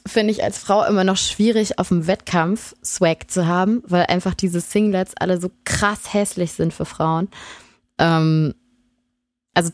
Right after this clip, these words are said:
teilweise noch nicht mal ästhetisch hässlich das Teil, sondern alle für Männer geschnitten, ne? Also es gibt, ich glaub, bis auf dieses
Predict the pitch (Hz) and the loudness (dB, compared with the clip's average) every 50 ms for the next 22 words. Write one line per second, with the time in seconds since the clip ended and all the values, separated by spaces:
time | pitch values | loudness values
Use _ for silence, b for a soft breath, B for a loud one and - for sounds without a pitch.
0 | _ - - - 214 214 220 208 214 196 196 185 202 214 - 220 196 - - 180 | _ -6 0 2 2 4 4 4 4 2 4 2 2 2 2 0 0 0 0 -4
1 | - - - - 214 226 - - 226 214 214 - - - - 165 190 196 220 - | -2 -4 -2 0 0 0 2 2 0 2 2 0 -4 -6 -4 0 0 0 0 0
2 | 254 247 - - 220 220 - - - 220 220 208 196 190 180 170 - - 202 190 | -2 -4 -2 -2 -2 -2 -2 -2 0 0 2 4 4 2 2 2 2 2 0 0
3 | - 196 190 196 196 190 151 139 139 127 - - 135 139 - _ - 143 143 - | 0 2 2 4 4 2 2 0 -2 -4 -4 -2 -2 -4 -4 _ -4 -4 -2 0
4 | 160 185 196 175 156 156 156 - - - 196 202 - - - - - 175 175 - | 0 0 0 0 0 -2 -4 -4 -4 -2 -4 -4 -2 -6 -12 -4 -2 -2 -2 -2
5 | - - - 165 - - 190 175 165 170 170 - - | -6 -6 -6 -6 -6 -4 -4 -2 -2 -2 -2 -4 -4